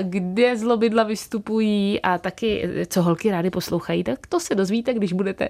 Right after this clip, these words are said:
nás právě teď poslouchat. Máme před sebou prýma hodinu plnou, eh, báječných písniček.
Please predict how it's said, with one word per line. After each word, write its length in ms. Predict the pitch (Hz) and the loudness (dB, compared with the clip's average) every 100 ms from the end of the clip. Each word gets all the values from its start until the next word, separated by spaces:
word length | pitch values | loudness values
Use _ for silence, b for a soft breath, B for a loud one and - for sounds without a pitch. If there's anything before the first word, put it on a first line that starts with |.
| - | -2
nás 220 | 180 185 | 0 0
právě 320 | - 180 175 | 2 2 2
teď 140 | 170 - | -2 -6
poslouchat. 580 | - 302 285 262 226 220 | -4 -2 0 2 0 0
Máme 220 | 202 190 | 0 0
před 200 | 180 175 | 0 -2
sebou 200 | 190 175 | 0 0
prýma 360 | 156 - 208 190 | 0 0 0 0
hodinu 440 | 156 170 196 185 B B B | 2 2 2 0 B B B
plnou, 340 | 180 185 180 - | 2 2 2 0
eh, 140 | 151 | 0
báječných 500 | 147 170 175 - 208 - | 2 2 0 -2 -2 -2
písniček. 560 | 175 180 175 196 185 | -2 0 0 0 -2